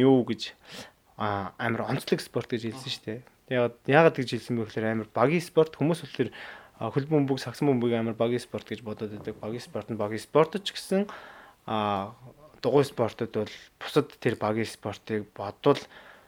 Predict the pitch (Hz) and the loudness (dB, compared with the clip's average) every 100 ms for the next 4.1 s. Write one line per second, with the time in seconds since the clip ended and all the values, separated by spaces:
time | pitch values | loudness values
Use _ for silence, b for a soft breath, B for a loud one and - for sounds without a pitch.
0 | B _ - 156 - 131 127 - - - | B _ 10 10 10 0 0 -8 -16 -16
1 | - 131 127 117 120 - 143 135 135 131 | -2 0 4 4 4 6 4 4 0 0
2 | - 143 123 120 123 135 113 110 - 139 | 0 2 4 6 6 4 2 -4 0 2
3 | 117 110 120 120 - 185 139 120 127 123 | 4 2 -2 -4 0 2 2 4 4 4
4 | 120 | 2